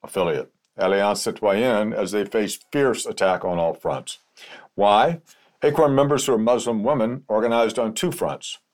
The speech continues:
First, they organized a union of Muslim women who wanted to be able, while wearing hijabs, to access public soccer fields and play on teams.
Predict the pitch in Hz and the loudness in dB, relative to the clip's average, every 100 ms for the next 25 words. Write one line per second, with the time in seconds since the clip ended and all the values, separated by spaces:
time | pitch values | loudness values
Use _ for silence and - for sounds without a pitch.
0 | - 113 123 123 - _ _ _ _ - | 2 4 4 2 -8 _ _ _ _ 2
1 | 110 107 107 104 113 107 117 131 82 76 | 4 6 4 2 2 0 0 0 -2 -6
2 | 85 _ 90 98 98 101 98 113 95 90 | -10 _ -4 0 0 0 0 0 0 -2
3 | 104 104 107 101 107 113 113 110 117 120 | -2 0 0 0 -4 -4 -2 -2 -2 -2
4 | 143 - 90 113 123 123 127 127 120 104 | -6 -4 0 0 2 0 0 -2 -2 0
5 | 85 98 - - 120 120 117 - _ 127 | 0 -2 -6 -2 0 0 -4 -18 _ -2
6 | 127 127 131 120 - 127 120 - 123 123 | -2 0 -2 -2 0 0 0 -2 -2 -2
7 | 123 - 104 98 85 87 - 110 107 104 | -4 -6 -2 0 -2 -6 -2 0 0 -2
8 | 101 127 101 73 - | -4 -4 -4 -6 -14